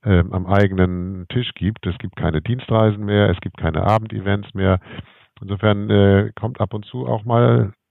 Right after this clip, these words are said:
Tiefkühlkost, äh, aus dem Keller hoch. Aber das ist kein Zeichen dafür, also nein, also mir, mir und meiner Familie und uns und auch O H B insgesamt und auch den Mitarbeitern geht's natürlich, äh, sehr gut und relativ gesehen wahrscheinlich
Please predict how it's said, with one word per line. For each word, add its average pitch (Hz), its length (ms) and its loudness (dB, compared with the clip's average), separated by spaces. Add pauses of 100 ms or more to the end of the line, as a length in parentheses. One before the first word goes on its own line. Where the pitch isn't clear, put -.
(200)
Tiefkühlkost, 85 1040 -12
äh, 87 380 4 (140)
aus 107 160 -10
dem 90 140 -8
Keller 85 300 -2
hoch. 87 320 -6 (100)
Aber 110 140 2
das 120 120 4
ist 120 100 2
kein 120 220 2
Zeichen 117 340 4
dafür, 104 260 -2
also 95 160 -2
nein, 95 280 2
also 92 180 -10
mir, 98 220 -8 (420)
mir 101 260 0
und 95 140 -2
meiner 90 160 2
Familie 95 360 2
und 87 120 -6
uns 98 140 -10 (180)
und 85 260 -12
auch - 240 -14
O 87 100 -4
H 82 40 0
B 90 160 0
insgesamt 90 580 0
und 90 140 -8
auch - 80 -8
den 82 140 -6
Mitarbeitern 90 580 2 (440)
geht's - 220 0
natürlich, 92 500 -2 (200)
äh, 76 220 0 (360)
sehr 78 160 -2
gut 101 260 -8
und 80 140 -6
relativ 85 380 2
gesehen 85 460 2
wahrscheinlich 82 420 -2